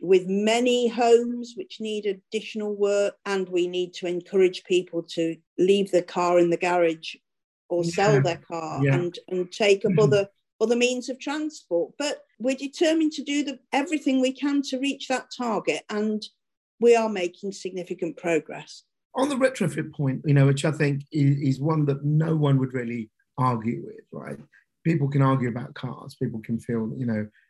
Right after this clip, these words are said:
Speaker 2: that they're being bullied, a lot of motorists, but let's not do that. Let's, let's leave that to another time. But on the retrofit side of things, you know, what you've done here is a great example, as you said. What have you got planned for that? Because,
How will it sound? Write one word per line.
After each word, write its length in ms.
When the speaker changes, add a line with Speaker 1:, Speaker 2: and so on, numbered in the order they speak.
Speaker 2:
that 140
they're 120
being 340
bullied, 380
a 40
lot 180
of 120
motorists, 400
but 100
let's 140
not 160
do 120
that. 120
Let's, 200
let's 240
leave 160
that 180
to 100
another 300
time. 240
But 180
on 100
the 60
retrofit 520
side 300
of 140
things, 420
you 60
know, 60
what 140
you've 120
done 180
here 160
is 100
a 40
great 260
example, 500
as 100
you 100
said. 200
What 300
have 100
you 120
got 200
planned 460
for 80
that? 260
Because, 520